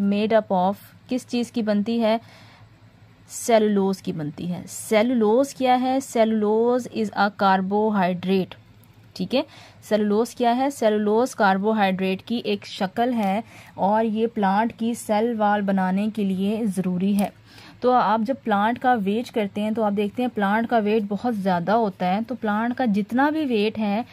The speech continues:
उस वेट का फिफ्टी से एटी परसेंट हिस्सा जो है, वो सिर्फ़ और सिर्फ सेलुलोज के ऊपर मुश्तमिल है।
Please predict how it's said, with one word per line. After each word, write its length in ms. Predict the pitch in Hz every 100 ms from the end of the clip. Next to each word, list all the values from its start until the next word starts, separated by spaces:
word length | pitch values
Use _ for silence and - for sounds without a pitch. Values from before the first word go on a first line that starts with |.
| - - -
उस 280 | 302 - - -
वेट 380 | 202 226 262 285
का 340 | 277 233 220 240
फिफ्टी 560 | - 269 - - 320
से 300 | - 294 285 -
एटी 300 | 247 262 339
परसेंट 380 | 302 240 247 254
हिस्सा 320 | 240 - 240
जो 120 | 240 240
है, 160 | 233
वो 140 | 233 254
सिर्फ़ 340 | - 285 262
और 60 | 247
सिर्फ 240 | 269 277
सेलुलोज 580 | - 233 214 202 196 190
के 80 | 180
ऊपर 200 | 185 175
मुश्तमिल 420 | 175 - 180 180
है। 160 | 170